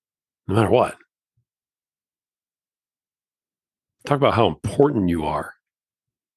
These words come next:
as a father and as a husband. And when I first started it, man, people thought those were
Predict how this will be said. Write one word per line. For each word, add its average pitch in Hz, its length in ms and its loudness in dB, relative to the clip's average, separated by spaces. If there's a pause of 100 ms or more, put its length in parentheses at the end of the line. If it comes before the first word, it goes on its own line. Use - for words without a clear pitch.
(580)
as 107 160 0
a 90 40 -6
father 120 380 2
and 85 100 -2
as 78 100 -12
a 78 60 -8
husband. 110 320 -2 (2000)
And 107 100 -2
when 131 80 6
I 151 40 0
first 190 200 0
started 180 240 0
it, 113 80 -2
man, 127 140 2
people 156 260 -2
thought 123 320 0
those 131 220 2
were 104 360 0